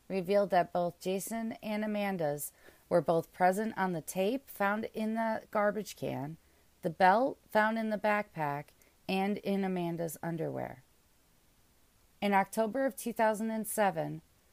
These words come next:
a Florida judge found that there was enough evidence to prove that Jason was in violation of his probation he was on from the robbery conviction of two thousand and two,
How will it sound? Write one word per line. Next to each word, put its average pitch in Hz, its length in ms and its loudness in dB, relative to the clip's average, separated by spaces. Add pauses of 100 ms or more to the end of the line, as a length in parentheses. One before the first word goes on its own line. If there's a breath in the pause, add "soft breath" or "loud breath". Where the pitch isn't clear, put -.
(200)
a 175 80 -6
Florida 214 420 2
judge 190 380 4
found 185 340 0
that 175 120 -4
there 180 100 2
was 165 160 -2
enough 165 440 -2
evidence 175 540 0
to - 100 -10
prove 175 520 -2
that 156 180 -4
Jason 185 460 -2
was 170 160 -6
in 170 120 -4
violation 190 640 0
of 185 140 -6
his 180 120 -6
probation 175 840 -2 (420 soft breath)
he 180 140 -2
was 160 180 2
on 151 320 0
from 160 240 -4
the 156 60 0
robbery 170 580 2
conviction 147 500 -6
of 143 140 -8
two 180 160 -6
thousand 156 380 0
and 147 200 -6
two, 160 440 -2